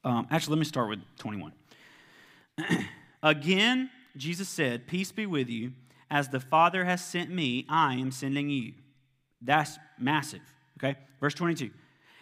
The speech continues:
And with that, he breathed on them and said, "Receive the Holy Spirit."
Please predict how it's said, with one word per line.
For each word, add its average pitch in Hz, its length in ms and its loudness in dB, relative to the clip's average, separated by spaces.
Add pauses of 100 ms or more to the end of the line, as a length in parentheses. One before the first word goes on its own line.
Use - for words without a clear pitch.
(160)
And 156 220 4
with 143 240 0
that, 185 360 6 (200)
he 143 460 0
breathed 139 960 0 (400)
on 196 260 2
them 107 420 -6 (1200)
and 143 140 2
said, 151 380 2
"Receive 151 580 -2
the 170 100 2
Holy 143 300 -2
Spirit." 147 420 -4